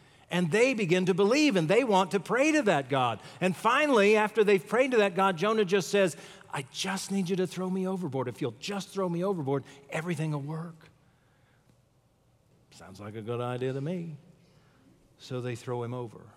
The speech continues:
and instantly the, the storm stops. And do you know what those sailors did? After they had prayed to God, the God,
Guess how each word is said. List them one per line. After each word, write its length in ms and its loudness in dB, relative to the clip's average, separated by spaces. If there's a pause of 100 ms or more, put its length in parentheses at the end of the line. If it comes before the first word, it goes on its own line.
(120)
and 200 -12 (120)
instantly 880 -16 (880)
the, 160 -10 (240)
the 100 -12
storm 400 -12
stops. 840 -18 (1400)
And 100 -8
do 60 -10
you 80 -6
know 120 -2
what 180 -4
those 180 -4
sailors 420 -4
did? 320 -4 (920)
After 340 -8
they 140 -4
had 160 -6
prayed 240 -6
to 80 -10
God, 400 -4
the 160 -4
God, 360 -6